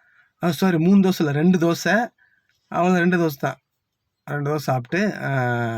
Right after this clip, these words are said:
வேலையை முடிச்சிட்டேன். மதியம் சாப்பிடல. ஆம்லெட் அந்த ஒரு ஆம்லெட் வாங்கி கொடுத்தாருல அந்த அண்ணா, அவ்வளவுதான், அவ்வளவுதான் மக்களே. இவ்வளவுதான் மா-, டிரைவரோட லைஃப். இந்த வ-, வ-, டிரைவிங்ல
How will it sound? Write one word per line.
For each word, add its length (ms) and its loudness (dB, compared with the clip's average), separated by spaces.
வேலையை 340 -4
முடிச்சிட்டேன். 380 -12
மதியம் 260 -2
சாப்பிடல. 340 -2
ஆம்லெட் 420 -4
அந்த 280 -4
ஒரு 160 -4
ஆம்லெட் 140 -2
வாங்கி 280 -2
கொடுத்தாருல 200 -6
அந்த 140 -4
அண்ணா, 140 -4
அவ்வளவுதான், 300 -6
அவ்வளவுதான் 360 -8
மக்களே. 340 -10
இவ்வளவுதான் 420 4
மா-, 40 -2
டிரைவரோட 340 0
லைஃப். 300 -2
இந்த 200 -6
வ-, 300 -4
வ-, 140 -8
டிரைவிங்ல 640 2